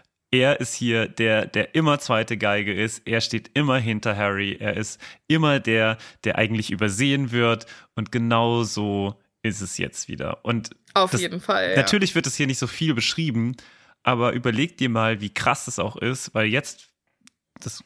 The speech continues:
Speaker 1: werden wir jetzt herausfinden, wird tatsächlich Harry gefragt. Harry wird von unterschiedlichen Mädchen gefragt, ob sie oder er mit ihr zum Ball gehen will.
Speaker 2: Ja,
Speaker 1: Und
Speaker 2: die erste ist ein lockiges Hufflepuff-Mädchen,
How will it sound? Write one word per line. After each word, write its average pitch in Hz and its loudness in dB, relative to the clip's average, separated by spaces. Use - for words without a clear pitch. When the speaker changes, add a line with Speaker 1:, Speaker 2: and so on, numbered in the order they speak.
Speaker 1:
werden 107 0
wir 95 0
jetzt - -10
herausfinden, 113 -2
wird 110 -2
tatsächlich - -4
Harry 104 0
gefragt. - -6
Harry 123 0
wird 117 -2
von 107 -2
unterschiedlichen 127 -2
Mädchen 101 -2
gefragt, 98 0
ob - -4
sie 104 -2
oder 104 0
er 107 4
mit 107 -4
ihr 98 -2
zum 104 -6
Ball 120 4
gehen - -8
will. - -6
Speaker 2:
Ja, 196 4
Speaker 1:
Und 254 4
Speaker 2:
die 233 4
erste 190 4
ist - 0
ein 220 2
lockiges 220 0
Hufflepuff-Mädchen, 277 -4